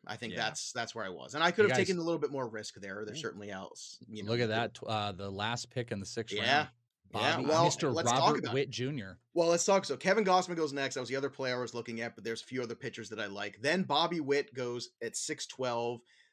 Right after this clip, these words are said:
Speaker 1: and Carlos Rodon starts the seven. Welsh, you're a prospect guru. So Bobby Witt, is this too high for Bobby Witt, or is this, "Hey, if you wanna get him on your roster, be aggressive"?
Speaker 3: Listen, I love, I love Bobby Witt. Um, I,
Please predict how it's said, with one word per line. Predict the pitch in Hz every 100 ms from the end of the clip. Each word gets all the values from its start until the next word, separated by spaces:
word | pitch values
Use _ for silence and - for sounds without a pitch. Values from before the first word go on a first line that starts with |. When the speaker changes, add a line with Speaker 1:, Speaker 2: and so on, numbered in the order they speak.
| _
Speaker 1:
and | 127 127
Carlos | 147 139
Rodon | 135 131 123 127 117
starts | 127 120 -
the |
seven. | 113 - 127 117 113 110 _ _
Welsh, | 123 165 185 180 - - - _ -
you're | 156
a | -
prospect | 170 165 - 165 127
guru. | 147 165 143 135 127 127 -
So | - 135
Bobby | 120 139 151 143
Witt, | 143 139 135 - _ _ -
is | 147
this | 135 165 - -
too | - 190 202
high | 202 208 208
for | 196
Bobby | 180 185 185
Witt, | 175 180 -
or | 151 135 135
is | 117 120
this, | 127 143 - -
"Hey, | 127 151
if | 139
you | 135
wanna | 139 135
get | 135
him | 131
on | 123
your | 123
roster, | 120 120 - 117 117 110 _ _ 117
be | 135 113
aggressive"? | 104 113 - - - _ _ -
Speaker 3:
Listen, | 151 151
I | 135 147
love, | 127 120 110 -
I | 107
love | 110 101 101
Bobby | 98 95
Witt. | 95 90 92 -
Um, | 98 95 90 90 120
I, | 117